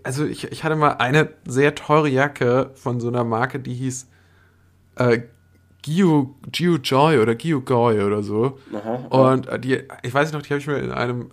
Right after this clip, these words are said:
Speaker 1: äh, hab, die hat auch sehr viel gekostet und so. Und die sah aber tatsächlich nie cool aus. So,
Speaker 2: Mhm.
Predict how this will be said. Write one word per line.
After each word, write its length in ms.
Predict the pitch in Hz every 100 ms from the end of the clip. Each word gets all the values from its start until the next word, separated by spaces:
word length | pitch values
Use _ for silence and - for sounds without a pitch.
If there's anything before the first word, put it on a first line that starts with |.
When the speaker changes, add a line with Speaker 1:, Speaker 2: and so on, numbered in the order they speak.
| -
Speaker 1:
äh, 580 | 117 113 117 - _
hab, 160 | 120 107
die 140 | 123
hat 80 | 139
auch 120 | 107
sehr 180 | - 135
viel 320 | 147 151 143 - _ _ _
gekostet 600 | - - - 131 - - 165
und 100 | 147
so. 260 | 143 151
Und 240 | - 131 - 113
die 80 | 123
sah 240 | 113 127
aber 200 | - 127 -
tatsächlich 500 | - - 135 131 131
nie 260 | 127 139 131 -
cool 200 | 160 151
aus. 420 | - - - - _ - - -
So, 180 | 127
Speaker 2:
Mhm. 80 | 120